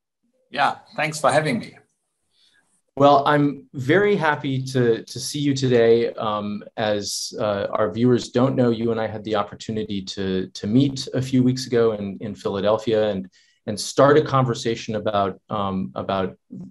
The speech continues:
Speaker 2: foreign affairs and the state of the world. Uh, and I said to you at that time, um, "We'd love to have you in person, and until more in-person meetings are possible, let's try to set up a, a Zoom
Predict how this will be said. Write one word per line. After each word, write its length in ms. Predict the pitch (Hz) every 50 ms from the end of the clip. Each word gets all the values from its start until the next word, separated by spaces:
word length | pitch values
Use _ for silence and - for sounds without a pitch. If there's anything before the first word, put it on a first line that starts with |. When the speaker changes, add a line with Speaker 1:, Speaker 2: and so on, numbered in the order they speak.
| - 120 - - -
Speaker 2:
foreign 300 | - - 123 117 113 110
affairs 440 | 104 - 113 107 107 107 107 - -
and 200 | 98 95 92 - _ -
the 80 | -
state 300 | - - - 123 117 113
of 100 | 113 -
the 80 | - 107
world. 460 | 101 107 104 104 101 107 104 - - _ _ _ _ _ _ _ _ -
Uh, 200 | 104 101 101 95
and 220 | - 110 107 104 101
I 300 | 104 104 101 98 95 -
said 300 | - - - 135 120 123
to 120 | - 127 117
you 20 |
at 100 | 107 -
that 180 | 110 110 107 -
time, 420 | 117 113 107 104 104 101 101 101 - _ _ _ _ _ _ -
um, 340 | 101 101 98 98 98 95 -
"We'd 180 | 117 110 98 -
love 200 | 113 120 117 - -
to 100 | 123 113
have 240 | 117 117 113 110
you 200 | 107 107 104 107
in 220 | - 120 113 101 95
person, 600 | - 143 143 147 143 143 - 160 156 156 151 - _ -
and 160 | 113 107 107
until 640 | 104 101 101 - 123 117 110 110 110 107 90 - - _ -
more 380 | - 113 113 120 123 135 139
in-person 540 | 131 135 127 127 127 127 123 123 - 127 117
meetings 320 | 117 117 113 110 110 - 107
are 80 | 104
possible, 640 | - - 110 107 - - 104 104 104 104 101 101 - _ _ _ _ _ _ _
let's 260 | 113 127 127 127 -
try 280 | - - 135 123 117 110
to 100 | 107 -
set 240 | - - 113 107
up 220 | 104 98 92 - 98
a, 260 | 95 92 92 90 - -
a 160 | 104 95 92
Zoom 560 | 92 - 117 127 131 139 151 151 151 - -